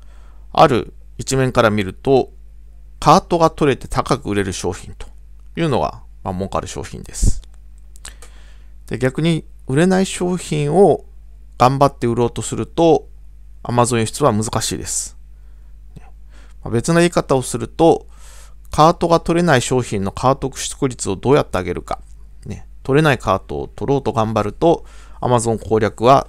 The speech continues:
大変難易度が高いです。売れる商品を見つけて売り続けると、まあ、シンプルに考えればAmazon輸出は簡単です。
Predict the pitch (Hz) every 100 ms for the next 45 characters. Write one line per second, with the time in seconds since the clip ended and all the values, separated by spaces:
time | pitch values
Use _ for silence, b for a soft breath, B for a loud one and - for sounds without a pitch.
0 | - 120 117 127 120 113 123 107 113 139
1 | 113 - 107 92 - - - - - -
2 | - - - - - b b b b b
3 | b b b b b - 139 165 175 -
4 | 180 170 - 131 120 117 - 127 - 165
5 | - - - - 135 135 147 139 - 120
6 | 110 - - - - - - - - -
7 | - 151 127 107 92 - 110 127 131 120
8 | 67 - - 113 110 107 101 - 147 -
9 | 104 92 - - - - -